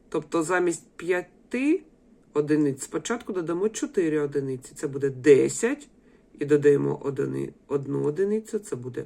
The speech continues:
одинадцять. Чому додаємо одну? Тому що п'ять — це чотири і один. Дванадцять забрати три. Незручно. Спочатку забираємо два. Дванадцять мінус два —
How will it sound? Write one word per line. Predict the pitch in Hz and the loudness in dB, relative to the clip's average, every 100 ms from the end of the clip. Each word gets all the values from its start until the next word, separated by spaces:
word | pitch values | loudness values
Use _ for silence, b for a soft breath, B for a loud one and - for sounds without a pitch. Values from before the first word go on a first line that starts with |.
| - | -10
одинадцять. | 180 208 202 175 180 170 175 - - - - _ b b - | -6 -6 -4 -8 -8 -10 -14 -18 -20 -20 -20 _ b b -6
Чому | 226 240 | -2 2
додаємо | 208 180 175 170 | 4 4 2 2
одну? | 156 147 139 | 0 -2 -4
Тому | 127 151 151 | -6 -6 -6
що | - 143 - _ - B B B B B _ _ | -6 -8 -10 _ -20 B B B B B _ _
п'ять — | - 165 143 143 | -4 0 0 -2
це | - | -6
чотири | 143 165 285 320 349 320 - | -4 -2 2 2 2 -4 -8
і | 175 | -8
один. | - - 120 131 - b b b _ - | -8 -12 -12 -14 -20 b b b _ -14
Дванадцять | 135 180 220 196 151 - 147 139 | -4 2 4 4 0 -4 -6 0
забрати | 147 143 180 175 165 | 0 0 -2 -2 -6
три. | 156 143 127 123 - | -6 -6 -6 -6 -4
Незручно. | 139 165 170 170 147 - - 131 | 0 0 0 -2 -4 -6 -12 -12
Спочатку | - 143 190 165 - | -8 -6 -4 -6 -6
забираємо | 151 151 160 156 151 147 | -6 -2 0 0 0 0
два. | 135 131 127 107 | -2 -6 -6 -8
Дванадцять | 117 139 156 143 131 - - | -6 -2 0 -2 -4 -8 -8
мінус | 147 139 127 123 | -6 -4 -6 -8
два — | 120 120 127 98 | -12 -10 -10 -12